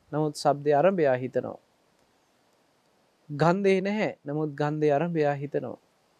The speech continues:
රසේ නැහැ. රසේ අරඹයා හිතනවා. ඒ විතරක් නෙමෙයි.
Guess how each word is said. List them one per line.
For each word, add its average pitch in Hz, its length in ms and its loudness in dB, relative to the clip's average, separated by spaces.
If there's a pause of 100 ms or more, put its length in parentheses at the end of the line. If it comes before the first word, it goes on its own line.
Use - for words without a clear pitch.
(100)
රසේ 165 400 2
නැහැ. 160 260 0
රසේ 147 300 4
අරඹයා 151 360 2
හිතනවා. 147 460 -2 (1800)
ඒ 185 100 8
විතරක් 180 360 4
නෙමෙයි. 170 460 -2